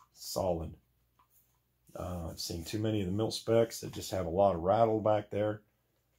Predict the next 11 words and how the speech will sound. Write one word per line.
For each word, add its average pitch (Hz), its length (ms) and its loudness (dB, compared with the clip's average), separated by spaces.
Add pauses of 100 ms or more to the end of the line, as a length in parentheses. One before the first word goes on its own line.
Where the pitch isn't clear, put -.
(120)
And - 180 -10
this 117 200 -8
one 95 120 -8
here, 104 500 2 (400)
no, 95 300 -6
it - 60 -18 (160)
fits - 260 -8
nice 104 300 -2
and 95 100 -10
snug. 98 400 -4 (1000)
Anyway, 143 460 10